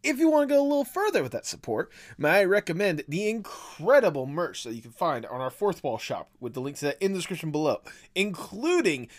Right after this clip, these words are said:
the fantastic new shoes. I think you would look sensational with these incredible sick kicks today. But now, without further ado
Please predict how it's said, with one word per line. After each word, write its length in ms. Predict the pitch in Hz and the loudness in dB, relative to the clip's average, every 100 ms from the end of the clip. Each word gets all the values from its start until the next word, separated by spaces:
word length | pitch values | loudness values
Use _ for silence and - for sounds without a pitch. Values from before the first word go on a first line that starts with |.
| - | -2
the 120 | 160 | -2
fantastic 840 | 156 156 143 185 190 175 - 180 - | 0 -4 -6 -2 -2 -2 -6 -10 -8
new 280 | 147 156 147 | -4 -4 -4
shoes. 800 | - - - 127 107 - - - _ _ _ - _ 160 | -8 -8 -8 -6 -8 -10 -20 -20 _ _ _ -20 _ 0
I 180 | 208 | 0
think 260 | 202 190 156 | 0 -6 -8
you 80 | 185 | -6
would 100 | 156 | -4
look 160 | 135 | -4
sensational 800 | - 139 - 202 233 - 156 127 | -6 -6 2 4 4 0 -4 -4
with 160 | 113 117 | -6 -6
these 160 | 120 | -8
incredible 560 | - 139 - 160 165 175 | -8 -10 -4 -4 -4 -6
sick 340 | - 143 135 _ - | -6 -4 -6 _ -12
kicks 320 | 143 - - | -12 -8 -10
today. 640 | - 107 - 127 104 76 _ _ _ _ _ _ _ _ _ _ _ _ _ _ _ _ _ | -8 -10 -4 -2 -2 -4 _ _ _ _ _ _ _ _ _ _ _ _ _ _ _ _ _
But 340 | - 170 180 - | 8 8 8 2
now, 800 | 98 113 135 127 117 98 92 90 | -4 2 4 4 2 -2 -4 -2
without 420 | 135 247 - - | 4 4 2 -4
further 380 | - 190 180 180 | 4 6 8 6
ado 760 | 165 170 175 175 220 381 330 | 6 4 4 6 6 6 2